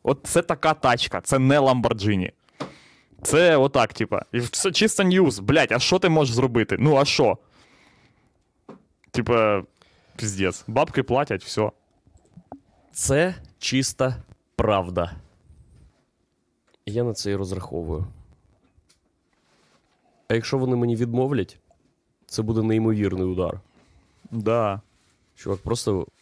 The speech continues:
Speaker 2: просто уяви, як тобі тіпи з телека з чисто ньюс. Просто, типу, з не найкращого контенту у всесвіті. Кажуть:
Speaker 1: Мгм.
Speaker 2: «Ні. Ти ні. Ти не
Speaker 1: Бля, я
Speaker 2: підходиш».
Speaker 1: легко уявляю собі таку штуку.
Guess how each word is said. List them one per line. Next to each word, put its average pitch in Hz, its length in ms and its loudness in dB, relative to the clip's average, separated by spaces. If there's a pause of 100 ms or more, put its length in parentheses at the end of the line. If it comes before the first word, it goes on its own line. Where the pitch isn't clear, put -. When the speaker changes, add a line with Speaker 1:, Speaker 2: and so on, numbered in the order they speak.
(280)
Speaker 2:
просто 123 280 -2
уяви, 107 340 2
як 101 140 -4
тобі 98 220 -6
тіпи 101 340 -4
з - 100 -12
телека 110 360 -4
з - 60 -12
чисто - 280 -10
ньюс. 87 340 -8 (520)
Просто, 110 300 -6
типу, 92 300 -8
з - 300 -14 (540)
не 110 80 -2
найкращого 117 500 0
контенту 98 460 -2
у 90 160 -4
всесвіті. 85 540 -8 (300)
Кажуть: 104 260 -2
Speaker 1:
Мгм. 101 280 -4 (100)
Speaker 2:
«Ні. 90 200 -10 (760)
Ти 104 140 -8
ні. 92 220 -10 (1400)
Ти 113 140 -2
не 107 80 -4
Speaker 1:
Бля, 98 240 -4
я 95 60 0
Speaker 2:
підходиш». 95 200 2
Speaker 1:
легко 98 360 0
уявляю 92 460 0
собі 95 240 -6
таку - 240 -10
штуку. - 300 -14